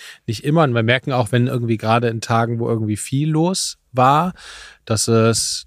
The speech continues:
dann, dass sie das dann wie so ein bisschen auch nachholt, dass sie dann auch echt so eine krasse Ruhephase braucht. Deswegen bin ich auch irgendwie nach wie vor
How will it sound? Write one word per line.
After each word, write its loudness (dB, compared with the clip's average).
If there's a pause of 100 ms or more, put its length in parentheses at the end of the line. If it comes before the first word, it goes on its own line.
(120)
dann, 0
dass -4
sie -8
das -4
dann -2
wie 0
so -4
ein 0
bisschen -2
auch -6
nachholt, -2
dass -8
sie -4
dann -4
auch -6
echt -12
so -8
eine -2 (100)
krasse -8
Ruhephase -2
braucht. -6
Deswegen -4
bin -2
ich -6 (480)
auch -6
irgendwie -2
nach 0
wie -2
vor 0